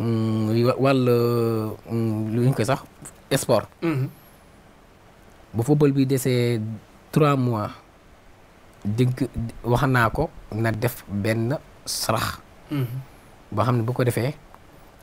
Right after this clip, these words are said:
Speaker 1: mun na yàlla def Sénégal xëy na mu ad-, mu indi fi coupe bi.
Speaker 2: Coupe du monde ci boppam, ah.
Speaker 1: Jamono yooyu wax naa si, bu ñu duggee ni ko gis.
Speaker 2: Mhm.
Speaker 1: Wante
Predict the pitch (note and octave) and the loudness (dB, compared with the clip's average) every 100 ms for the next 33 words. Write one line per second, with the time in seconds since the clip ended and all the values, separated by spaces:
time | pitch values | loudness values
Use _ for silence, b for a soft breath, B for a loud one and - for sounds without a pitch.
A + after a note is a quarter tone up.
0 | - A#2 C#3 D3 C#3+ C3+ C3 C3 B2+ A2+ | -6 2 4 4 4 4 4 4 2 2
1 | A#2+ B2+ - - - - - - - - | 0 -2 -6 -20 -20 -20 -20 -20 -20 -20
2 | - - - - C3 B2+ A#2 G#2+ B2 D3 | -20 -16 -12 -4 0 2 2 2 2 -2
3 | - - B2 A2+ B2+ B2 - A#2 G2+ B2 | -10 -4 0 0 0 -2 -2 -4 -4 -4
4 | A#2+ B2+ A2+ E3+ G3 - - - - - | 0 2 2 -2 -6 -14 -20 -20 -20 -20
5 | - - - - - B2+ A2+ - - F#3+ | -20 -20 -20 -8 -2 0 -2 -8 -12 -10
6 | G3+ F#3+ D#3 D3+ E3+ C3+ B2+ D#3+ - A#2 | -6 -4 -4 -4 -8 -6 -8 -10 -4 2
7 | A#2 A2+ A2 A2 A#2 A2+ A2 B2 A#2 A#2+ | 2 2 2 2 2 0 0 0 2 4
8 | B2 A#2+ A#2 A2 G#2+ G#2+ - - D#3 C3+ | 4 4 2 2 -2 -4 -10 -8 -6 -6
9 | B2 - - - - - - - - - | -8 -14 -20 -20 -20 -20 -20 -20 -20 -4
10 | G#2+ A2+ D#3 | 0 0 0